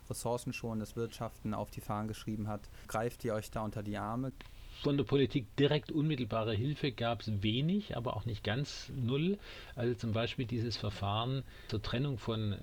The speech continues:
Speaker 2: von oder Auftrennung von Atommüll in die einzelnen Bestandteile. Dafür hat tatsächlich das Bundeswirtschaftsministerium mal eine,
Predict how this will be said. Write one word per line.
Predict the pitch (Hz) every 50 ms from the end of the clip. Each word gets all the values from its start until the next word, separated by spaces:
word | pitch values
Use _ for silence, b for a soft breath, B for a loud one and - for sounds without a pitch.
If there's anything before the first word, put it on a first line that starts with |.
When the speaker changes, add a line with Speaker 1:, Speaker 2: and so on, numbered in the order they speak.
| - 98
Speaker 2:
von | - - - 110 101 95
oder | 95 92 90 -
Auftrennung | 98 123 135 - - - - - 117 113 113 110 104 104
von | - - 104 101 101 101
Atommüll | - 98 104 - - 123 127 127 120 117 107 -
in | - - 110 110
die | 110 104 -
einzelnen | 98 107 104 - 110 95
Bestandteile. | 95 92 - 110 110 139 156 - 101 107 107 107 117 120 131 135 B B B B B B B B -
Dafür | - 110 110 107 - 123 117 110 104 104
hat | 117 107 - -
tatsächlich | - 113 104 - 117 104 - 117 -
das | - -
Bundeswirtschaftsministerium | 110 113 107 92 - - - - - - - 127 117 120 151 - - - 110 104 - - 104 104 101 92 - - - 101 95 92 95 92 92
mal | 92 90 90 95 -
eine, | 85 95 95 98 92 92 92 90 90